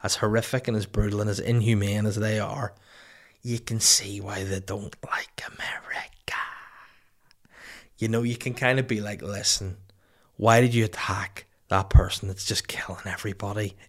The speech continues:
in your family and your town?" "Well, because they're killing everyone in my fam-," that doesn't matter.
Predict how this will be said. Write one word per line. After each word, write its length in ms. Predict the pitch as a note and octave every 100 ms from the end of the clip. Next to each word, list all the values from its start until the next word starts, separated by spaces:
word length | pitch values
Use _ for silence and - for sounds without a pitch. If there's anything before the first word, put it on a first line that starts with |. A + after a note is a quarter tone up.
| _
in 160 | A2+ A2
your 160 | A2
family 560 | G2+ G2+ - A2 G#2+ G#2+
and 160 | A2+ A2+
your 120 | A2+
town?" 400 | - G#2+ G#2+ A#2 - - - - _ _
"Well, 380 | D3 D#3 D3+ D#3
because 320 | - D3+ C#3
they're 100 | D3
killing 260 | B2+ B2+
everyone 260 | C#3+ C#3 C3
in 20 |
my 40 | A#2+
fam-," 280 | A2+ -
that 280 | A#2+ B2 -
doesn't 420 | A2+ G2+ A2 G#2
matter. 580 | F#2 G2+ G2+ G#2+ A#2 G2